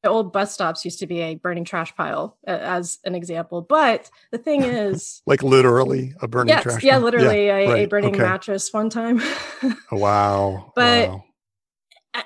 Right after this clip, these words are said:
Speaker 1: I tell people that, uh, 'cause that was kind of my first impression of, like, why did I move from Hawaii to here?
Speaker 2: Mm-hmm.
Speaker 1: Why? <laughs>
Speaker 2: Yeah.
Speaker 1: But truly,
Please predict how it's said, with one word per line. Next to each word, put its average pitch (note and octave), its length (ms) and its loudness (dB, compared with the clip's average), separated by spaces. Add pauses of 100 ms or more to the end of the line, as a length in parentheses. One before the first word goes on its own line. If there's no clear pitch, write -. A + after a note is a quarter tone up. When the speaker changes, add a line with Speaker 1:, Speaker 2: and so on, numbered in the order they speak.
Speaker 1:
I D4 60 6
tell F#4 200 0
people F4 280 -2
that, G#3+ 360 -2 (260)
uh, A3 100 -6
'cause A3+ 200 -8
that G#3 140 0
was A3 100 -6
kind G3+ 220 -4
of G3 60 -2
my F#3+ 200 -4
first G3+ 280 -6
impression A3 500 -6
of, F#3 140 -6
like, F#3 240 -4 (160)
why G3+ 300 0
did C4 160 -2
I B3 120 -2
move G3 320 -2
from F#3 160 -8
Hawaii F3+ 500 -2 (120)
to E3+ 80 -8
here? G#3 580 -6 (680)
Speaker 2:
Mm-hmm. F#2+ 420 -4 (240)
Speaker 1:
Why? B3+ 680 2
<laughs> - 960 -18
Speaker 2:
Yeah. A#2+ 300 -6
Speaker 1:
But B3+ 340 0
truly, C#4 720 -2